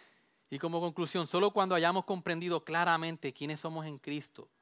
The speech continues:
crecerá en nosotros el deseo de vivir una nueva vida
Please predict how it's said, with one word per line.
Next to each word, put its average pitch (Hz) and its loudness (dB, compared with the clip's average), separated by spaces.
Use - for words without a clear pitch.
crecerá 143 4
en 170 2
nosotros 175 0
el 156 0
deseo 143 0
de 165 2
vivir 160 0
una 156 0
nueva 190 6
vida 160 -2